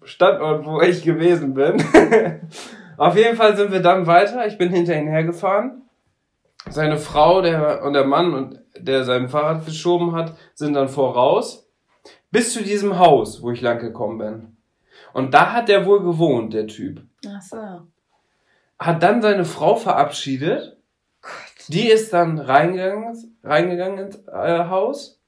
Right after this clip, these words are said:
Speaker 1: Und er ist weitergefahren und hat immer so gewunken, dass ich hinter ihn herkommen soll. Und ich hatte ja wirklich keine andere Möglichkeit.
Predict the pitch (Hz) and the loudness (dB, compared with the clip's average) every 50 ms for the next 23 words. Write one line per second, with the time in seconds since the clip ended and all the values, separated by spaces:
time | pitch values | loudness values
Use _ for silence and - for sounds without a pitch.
0 | _ _ _ _ _ _ - - 175 180 165 160 180 196 196 165 160 160 160 156 | _ _ _ _ _ _ -4 -2 -2 0 2 2 2 2 0 0 2 2 2 2
1 | 147 127 117 117 - - 123 120 127 131 131 131 139 170 165 160 - 170 175 185 | 0 -2 -4 -6 -2 4 4 4 4 4 0 -2 -2 -2 -2 -2 -2 -2 0 2
2 | 175 165 156 151 165 160 160 147 139 - 143 123 151 185 208 208 175 175 170 175 | 2 0 0 0 -2 -2 -2 -4 -4 -6 -6 0 2 2 2 2 -2 -2 -2 -2
3 | 165 170 165 151 180 190 180 175 165 170 175 180 175 170 170 170 - 127 123 120 | -2 -2 -4 -2 -4 -2 0 0 0 2 2 2 2 2 0 0 0 0 0 0
4 | 110 107 104 110 107 107 107 107 107 104 - _ _ _ _ _ _ _ - - | -2 -4 -2 0 0 0 0 -2 -6 -10 -18 _ _ _ _ _ _ _ -20 -20
5 | 175 160 - 165 175 175 - 160 160 180 220 233 233 240 233 214 196 180 214 240 | -16 -2 2 4 4 4 2 -2 0 0 0 0 0 0 2 2 2 2 0 -4
6 | 220 220 208 - - 208 202 202 208 202 - 180 185 175 165 160 160 170 196 247 | -4 -6 -8 -6 0 2 4 4 4 2 0 0 0 2 2 2 2 2 2 2
7 | 254 - - 131 120 - - 127 113 107 104 98 - - - | 0 -2 -6 -10 -12 -8 -6 -2 0 0 0 -2 -6 -10 -18